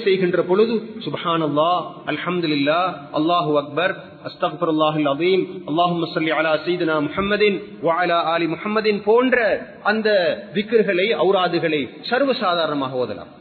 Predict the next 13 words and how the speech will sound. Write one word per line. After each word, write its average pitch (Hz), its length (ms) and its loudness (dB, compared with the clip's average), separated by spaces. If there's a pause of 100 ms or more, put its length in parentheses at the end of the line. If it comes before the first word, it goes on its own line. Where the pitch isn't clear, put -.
(400)
வாகனத்தை 190 540 2
ஓட்டிக் 202 280 2
கொண்டிருக்கின்ற 196 460 0
பொழுது 196 300 0
குர்ஆனை 208 400 2
ஓதுவது 208 300 4
கஷ்டமாக 220 480 0
இருந்தால் 233 380 2 (300)
வாகனத்திலே 233 640 0
குர்ஆனை 247 560 0 (560)
போட்டு 214 300 0 (100)
செவி 226 220 2
மடுக்கலாம் 131 500 -2